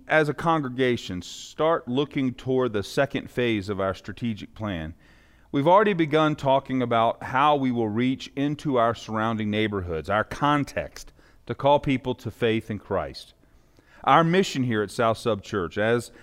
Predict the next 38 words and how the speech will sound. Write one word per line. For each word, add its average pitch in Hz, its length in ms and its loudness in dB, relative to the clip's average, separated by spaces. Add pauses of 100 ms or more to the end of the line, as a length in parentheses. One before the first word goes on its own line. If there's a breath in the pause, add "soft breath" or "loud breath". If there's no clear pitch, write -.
(200 loud breath)
has 143 340 4
been 160 300 2
since 147 320 -2
the 131 100 -2
time 147 400 2
that 135 160 0
we 123 160 0
were 123 140 0
founded, 95 480 -4 (400 soft breath)
the - 80 -8
mission 160 420 0
of 165 80 0
this 160 160 -2
congregation 139 760 0
is 101 140 -6
to - 80 -8
bring 90 260 -4
people 92 300 -6
to 82 140 -14
Chri-, - 260 -4
Jesus 101 380 -4
Christ 170 480 2 (320 loud breath)
and 107 160 -4
together 117 360 0
become 120 300 -4
passionate - 460 -4
followers 85 400 -4
of 78 100 -14
him. 71 240 -14 (1160 soft breath)
We're 202 100 8
already 220 300 6
seeing 170 460 0
God's 127 380 4
calling 147 540 0
us 78 220 -8
into 120 420 -2
this 107 420 -4
future - 640 -4